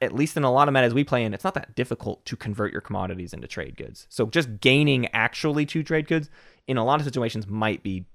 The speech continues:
better because you probably won't have a, a ton of difficulty, um,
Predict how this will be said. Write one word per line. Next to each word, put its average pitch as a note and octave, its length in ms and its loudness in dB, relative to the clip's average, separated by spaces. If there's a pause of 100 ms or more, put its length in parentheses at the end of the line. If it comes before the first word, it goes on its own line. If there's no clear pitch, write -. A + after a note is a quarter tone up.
(200)
better F2+ 420 -2
because G#2+ 180 -6
you G#2 80 -4
probably A2 380 0
won't G2 220 -4
have G#2 160 -8
a, F#2 120 -6 (160)
a G#2+ 80 -4
ton A#2 300 -6
of G2+ 100 -6
difficulty, G2 720 -10 (420)
um, F2+ 400 -4